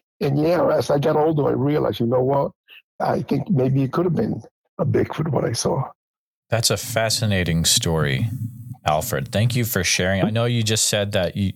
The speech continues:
Speaker 2: you really haven't shared this with anyone, and I, I appreciate you sharing it
Speaker 1: Mm-hmm.
Speaker 2: on the show.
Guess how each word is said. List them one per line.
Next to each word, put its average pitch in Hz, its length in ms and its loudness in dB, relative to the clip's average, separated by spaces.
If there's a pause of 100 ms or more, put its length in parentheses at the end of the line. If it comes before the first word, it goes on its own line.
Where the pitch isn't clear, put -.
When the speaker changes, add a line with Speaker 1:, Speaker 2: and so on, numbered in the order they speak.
Speaker 2:
you 92 120 2
really 104 260 0
haven't 92 400 0
shared 92 420 0 (320)
this - 220 0
with 80 160 0 (140)
anyone, 82 380 2
and 71 140 0
I, 71 140 0
I 78 80 0
appreciate 80 640 0
you 76 280 0 (140)
sharing 76 460 0
it 67 120 -4
Speaker 1:
Mm-hmm. 110 540 2 (220)
Speaker 2:
on 78 200 2
the 76 60 2
show. 73 460 0